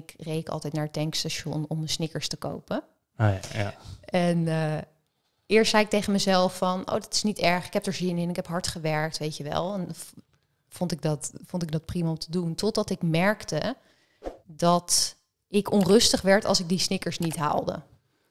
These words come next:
Speaker 1: En dat was voor mij eigenlijk een signaal, hoe, hoe klein die Snickers ook is, dat het een soort van compensatiegedrag was.
Speaker 2: Kunnen mensen dit als een metafoor zien voor bijvoorbeeld een peuk of een drankje na een, eh, harde dag werken?
Speaker 1: Precies.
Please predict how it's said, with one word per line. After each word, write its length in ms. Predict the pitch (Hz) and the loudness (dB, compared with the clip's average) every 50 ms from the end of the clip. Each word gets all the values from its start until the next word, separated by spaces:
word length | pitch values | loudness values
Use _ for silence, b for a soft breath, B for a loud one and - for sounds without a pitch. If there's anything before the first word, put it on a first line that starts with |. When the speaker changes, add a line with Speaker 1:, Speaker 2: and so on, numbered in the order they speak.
| _ _ _ | _ _ _
Speaker 1:
En 140 | _ - 175 | _ 0 4
dat 180 | 170 180 180 - | 6 6 6 4
was 160 | 202 190 - | 2 0 0
voor 140 | - 202 185 | -2 0 2
mij 220 | 185 170 170 175 | 2 4 4 4
eigenlijk 440 | - 175 180 185 175 - 185 175 - | 2 2 2 0 0 -2 -4 -4 -2
een 100 | 180 175 | 0 2
signaal, 800 | - - - 180 170 165 160 170 170 165 160 151 151 165 226 247 | 2 2 2 2 0 0 0 2 2 2 2 2 2 2 0 0
hoe, 180 | 180 175 175 165 _ | -2 -4 -6 -6 _
hoe 160 | - - - - | -12 -12 -12 -10
klein 380 | - - 170 165 165 165 165 | -4 -2 -2 0 0 -2 -2
die 100 | 165 170 | 0 0
Snickers 500 | - - - 175 160 - 170 160 - - | 0 0 0 -2 -2 -2 -6 -6 -2 0
ook 320 | - 165 160 160 - - _ _ | 0 0 0 0 -4 -12 _ _
is, 580 | - - 170 160 220 269 - - - - - b b b b b b b b b _ _ _ _ _ _ _ _ _ | -4 -2 0 0 0 2 2 2 2 0 -2 b b b b b b b b b _ _ _ _ _ _ _ _ _
dat 340 | - 160 147 180 180 180 | -18 -4 2 2 2 2
het 140 | - 175 - | 2 0 0
een 60 | 180 | 2
soort 200 | 175 - 196 - | 2 2 0 0
van 100 | - 190 | 0 0
compensatiegedrag 1500 | - - 185 165 185 180 - 165 175 185 180 - - 165 160 156 143 - _ - - - 170 156 165 - 160 151 - - | 0 0 2 2 2 2 4 4 4 4 4 0 0 -2 -2 -4 -4 -6 _ -10 -6 -6 -6 -4 -2 -2 -2 -2 0 -2
was. 520 | 160 156 147 156 - - - - - - | -2 -2 -2 -2 -2 -4 -4 -4 -8 -4
Speaker 2:
Kunnen 220 | _ - 117 113 113 | _ 2 4 4 4
mensen 560 | 113 117 120 117 - - 123 117 117 113 113 | 6 4 4 4 4 4 4 2 2 4 2
dit 180 | 113 107 110 120 | 2 2 2 2
als 180 | 120 113 101 | 2 4 4
een 100 | 110 110 | 4 4
metafoor 560 | 107 110 110 110 110 101 - - 127 123 113 | 6 6 6 6 4 0 0 2 4 4 4
zien 200 | 107 110 110 107 | 6 6 6 6
voor 120 | 98 110 113 | 6 4 2
bijvoorbeeld 340 | 107 101 101 110 110 104 - | 2 4 4 4 4 4 2
een 140 | 110 98 | 0 2
peuk 280 | - - 117 113 117 - | 4 6 8 8 6 6
of 100 | 120 101 | 4 2
een 80 | 107 107 | 4 4
drankje 480 | 104 104 107 107 110 107 - 120 110 104 | 4 4 4 4 2 0 0 0 2 2
na 320 | 104 104 101 101 104 104 | 2 2 2 2 2 2
een, 120 | 101 104 | 2 2
eh, 140 | 104 101 95 | 2 2 2
harde 200 | 92 104 104 107 | 2 2 2 2
dag 160 | 101 107 98 | 4 2 2
werken? 320 | 98 101 98 104 107 - - | 2 2 0 0 -2 -4 -4
Speaker 1:
Precies. 680 | - 170 165 - - 208 196 160 156 - - - - | -4 -2 0 2 2 2 2 2 0 -2 -4 -4 -2